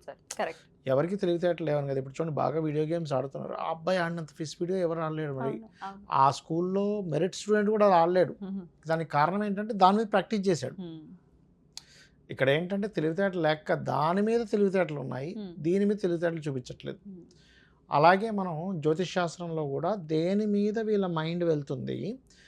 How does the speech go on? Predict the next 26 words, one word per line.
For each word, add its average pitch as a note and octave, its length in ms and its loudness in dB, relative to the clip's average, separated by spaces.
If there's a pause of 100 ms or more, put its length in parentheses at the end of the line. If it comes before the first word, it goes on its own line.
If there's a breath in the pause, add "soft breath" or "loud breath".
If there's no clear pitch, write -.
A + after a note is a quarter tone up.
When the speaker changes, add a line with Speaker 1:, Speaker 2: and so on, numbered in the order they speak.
(240 soft breath)
Speaker 2:
దేనిలో G3 720 0
వీళ్ళు F#3 280 2
వెళ్తే E3+ 500 0
ఫైనాన్షియల్‌గా F#3+ 720 -4
మళ్ళీ F3+ 220 -4
రేపు E3+ 140 -2
పొద్దున్న D#3 280 -4
ప్రొఫెషన్ D3+ 380 -6
తీసుకుంటే C#3+ 320 -8
బాగుంటుందని C3 500 -4
కూడా D#3+ 220 -2
చూస్తాం. D3 340 -10
Speaker 1:
బ్యూటిఫుల్. E3+ 400 -18 (560 soft breath)
Speaker 2:
అయితే E3 640 2
వీళ్ళకి F3+ 640 -2 (240)
నాలుగో E3 440 2
స్థానంలో F#3 500 -4
ఉండే D#3 360 -4
గ్రహాలను E3+ 540 0
బట్టి E3+ 260 -4
కూడా D3+ 240 -4
వాళ్ళకి F#3+ 240 -4
దాని C#3+ 200 -6
మీద D3+ 140 -8
ఇంట్రెస్ట్ C#3 380 -10
కలగడము, C#3 500 -2